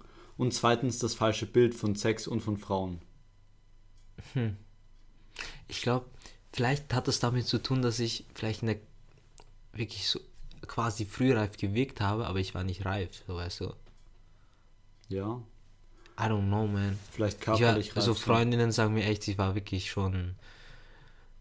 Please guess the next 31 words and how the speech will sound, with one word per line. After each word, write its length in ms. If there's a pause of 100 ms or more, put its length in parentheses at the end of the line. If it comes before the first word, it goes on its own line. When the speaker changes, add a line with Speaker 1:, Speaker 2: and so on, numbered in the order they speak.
(120)
Speaker 2:
komisch. 720
Nicht 340
komisch, 320
ich 60
war 80
normal, 420
weißt 240
du, 40
aber 140
ich 120
hab 100
manchmal 360
Aktionen 360
gebracht, 340
die 80
einfach 260 (1500)
nie-, 380 (100)
ich 160
hab 120
niemanden, 440 (220)
Entschuldigung, 260
hallo, 220
hallo, 260
hallo, 280
hallo, 160
Speaker 1:
<laughs> 320
Speaker 2:
hallo, 300
Speaker 1:
Du 40
Speaker 2:
ha-, 180
Speaker 1:
redest, 280
Speaker 2:
ha-, 240